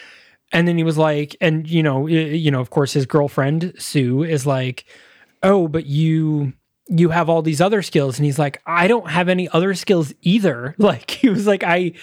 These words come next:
I, I avoided all those manly things because it was this masculinity that I just didn't care for. And I didn't like the idea of, of that gender conformity, but I didn't <laughs> develop any other skills either," which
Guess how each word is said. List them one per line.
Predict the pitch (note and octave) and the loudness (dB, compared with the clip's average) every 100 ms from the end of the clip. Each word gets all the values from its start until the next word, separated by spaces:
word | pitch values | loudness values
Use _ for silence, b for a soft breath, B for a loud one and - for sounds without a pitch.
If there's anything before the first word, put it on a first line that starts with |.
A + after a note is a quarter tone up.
| B B - | B B 0
I, | E3+ E3 E3+ | 0 0 -2
I | E3+ | 0
avoided | E3 D#3 D3+ F3+ G#3+ G#3 G3 | 2 2 2 2 2 0 2
all | F3+ | 2
those | F3 E3+ | 2 0
manly | E3+ F3 F3+ F3 | 0 0 0 0
things | F3+ E3 | 0 -2
because | E3 E3 D#3 | 0 0 2
it | |
was | D3 | 0
this | C#3 D3 | -2 -2
masculinity | D#3+ D3+ E3 E3 D3 E3+ D#3+ D#3 | 0 0 0 0 0 0 0 0
that | D3 | 0
I | C#3 | -4
just | D3 C#3+ | -4 -4
didn't | D3+ C3 | -4 -4
care | - E3+ F#3 | -4 -2 0
for. | F3+ F3+ F3 E3+ B B B | 0 0 0 -4 B B B
And | C#3 | 0
I | |
didn't | C#3+ E3 | 2 0
like | D#3+ D#3 | 0 -2
the | - D3+ | 0 0
idea | C#3+ C3 C#3+ | 0 0 0
of, | C#3+ C3 - | 0 -2 -2
of | D3+ C3+ B2 | -2 0 0
that | D3+ | -2
gender | C3+ C#3+ C#3+ | -2 -2 0
conformity, | C3+ C#3 - G#3 G#3 E3+ D#3+ D3+ B B B B B | 0 -2 0 0 2 0 0 -2 B B B B B
but | E3 F#3+ | 2 2
I | F#3 | 2
didn't | F3+ D3 F#3+ G#3+ G#3 E3+ | -2 0 0 0 -2 -2
<laughs> | |
develop | F3+ F3+ F3 D3+ B3 A3 | 0 2 2 0 0 0
any | F#3 | 2
other | A#3+ G#3 | 2 0
skills | - A3 E3+ E3 | 0 0 0 -2
either," | F#3 G3 F3 C#3 C#3 B G3 B | 0 2 2 0 -2 B -6 B
which | D#4+ G3+ | 0 0